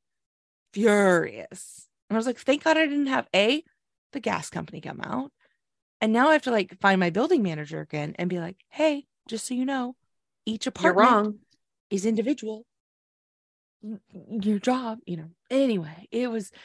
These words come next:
Speaker 1: but then eventually we did have the steak and the steak dinner, and,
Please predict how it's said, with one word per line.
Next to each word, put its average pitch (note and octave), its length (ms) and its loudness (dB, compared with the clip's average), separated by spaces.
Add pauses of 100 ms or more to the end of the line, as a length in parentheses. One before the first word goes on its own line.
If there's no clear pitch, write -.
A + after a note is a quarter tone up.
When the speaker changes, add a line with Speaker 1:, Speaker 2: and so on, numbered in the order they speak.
(260)
Speaker 1:
but A3+ 240 -2
then C#4 220 6
eventually A3 480 2
we E3+ 200 -8 (260)
did D4+ 260 4
have C4 420 -4
the A3+ 80 -10
steak A#3 400 -2
and G#3 280 -4 (600)
the A3+ 120 -2
steak A#3 300 0
dinner, G#3+ 680 -2 (100)
and, E3 420 -6